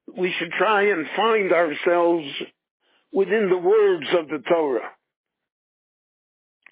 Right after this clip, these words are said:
There's a legend amongst the Lithuanian Jews, uh, that the Gaon of Vilna said that the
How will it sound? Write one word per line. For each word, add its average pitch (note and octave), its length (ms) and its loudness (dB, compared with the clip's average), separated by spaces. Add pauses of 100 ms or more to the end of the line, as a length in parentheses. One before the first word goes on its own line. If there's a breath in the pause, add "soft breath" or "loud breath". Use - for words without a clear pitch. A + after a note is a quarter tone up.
(1120 soft breath)
There's E3 340 -2
a D#3+ 300 2
legend D#3+ 640 0
amongst D3+ 480 -2 (160)
the E3+ 120 2
Lithuanian E3 840 0
Jews, D#3+ 540 0 (1600 soft breath)
uh, D#3 140 -2
that D#3+ 260 -2
the F3 80 0
Gaon G3+ 380 2
of E3+ 80 2
Vilna E3+ 580 0 (140)
said F3+ 640 2 (1300)
that D3+ 360 0
the D#3+ 220 0